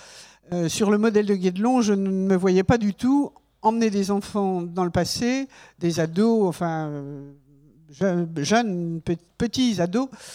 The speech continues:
euh, au milieu des champs de bataille. C'était une hérésie historique, hein. Et d'ailleurs, quand j'en ai parlé à mon mari, il m'a dit, « Ah, tu ne peux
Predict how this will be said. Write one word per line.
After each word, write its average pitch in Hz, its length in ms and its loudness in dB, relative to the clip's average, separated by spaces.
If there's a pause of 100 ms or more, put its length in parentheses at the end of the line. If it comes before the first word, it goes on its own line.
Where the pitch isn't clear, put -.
(340)
euh, 165 220 -4
au 156 160 0
milieu 190 280 0
des 202 100 2
champs 175 160 0
de 170 40 -2
bataille. 190 340 2
C'était 190 440 0
une 190 160 0
hérésie 220 400 0
historique, 190 600 -4 (160)
hein. 190 180 -14 (200)
Et 160 80 -6
d'ailleurs, 180 360 0
quand 190 140 2
j'en 190 120 2
ai 185 80 0
parlé 175 220 2
à 170 80 2
mon 180 100 0
mari, 175 280 2
il 208 60 0
m'a 180 120 0
dit, « 180 100 -2
Ah, 180 40 2
tu 196 180 -6
ne 202 80 0
peux 262 260 0